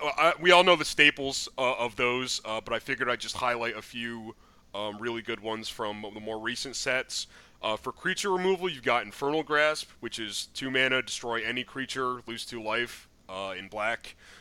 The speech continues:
Uh, Fateful Absence, which is destroy target creature or planeswalker. Uh, its controller investigates for one and a white. Instant speed again.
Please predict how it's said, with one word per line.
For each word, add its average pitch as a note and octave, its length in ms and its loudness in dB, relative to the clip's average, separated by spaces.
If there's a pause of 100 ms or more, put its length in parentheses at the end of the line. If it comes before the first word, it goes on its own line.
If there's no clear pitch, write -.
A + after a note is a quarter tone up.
(200)
Uh, G2+ 160 -4
Fateful F3+ 380 2
Absence, F3 540 2
which B2 220 -4
is A2+ 280 -6
destroy C3 360 -4
target A#2+ 300 -4
creature B2+ 380 -8
or A2 40 -6
planeswalker. F3 920 0
Uh, G#2+ 260 -2 (340)
its - 260 -6
controller A#2 440 -8
investigates D#3 640 -8
for G#2 260 -10
one G#2 220 -6
and G#2 100 -6
a - 20 -6
white. C#3 380 2 (260)
Instant - 260 -12
speed C3+ 300 -2
again. C#3+ 380 0